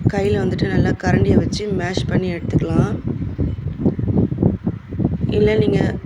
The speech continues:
இன்னுமே நல்லா உங்களுக்கு குழஞ்சு வேணும் அப்படின்னா கொஞ்சமா தண்ணி ஆட் பண்ணிட்டு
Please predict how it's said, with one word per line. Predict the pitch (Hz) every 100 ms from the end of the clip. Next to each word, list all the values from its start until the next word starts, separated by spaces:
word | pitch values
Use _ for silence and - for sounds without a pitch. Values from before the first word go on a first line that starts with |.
| -
இன்னுமே | - 196 208 220 220
நல்லா | 196 190 190
உங்களுக்கு | 185 185 185 -
குழஞ்சு | 185 190 196 190
வேணும் | 185 180 180
அப்படின்னா | 170 170 170 175 220 320 - - - - _ - _ _ -
கொஞ்சமா | 117 104 - 196 196 - - - _ -
தண்ணி | 185 185 185 175
ஆட் | 170
பண்ணிட்டு | - 175 175 170 190 320